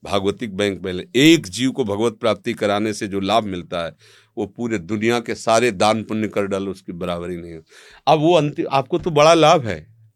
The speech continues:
आपको पता है अब जिएगा नहीं, कुछ क्षण में या कुछ घंटे में जाने वाला है।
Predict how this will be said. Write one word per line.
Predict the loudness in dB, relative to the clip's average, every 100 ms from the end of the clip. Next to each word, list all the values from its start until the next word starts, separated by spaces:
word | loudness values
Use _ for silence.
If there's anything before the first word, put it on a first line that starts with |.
| -6
आपको | -4 -2
पता | -2 0 2
है | 2
अब | -2 -10
जिएगा | -4 -2 -2 -4
नहीं, | -6
कुछ | -8 -12
क्षण | -10 -8 -6
में | -6
या | -6
कुछ | -6 -8
घंटे | -6 -6 -2 -2
में | 0
जाने | 0 -2 -4
वाला | -6
है। | -10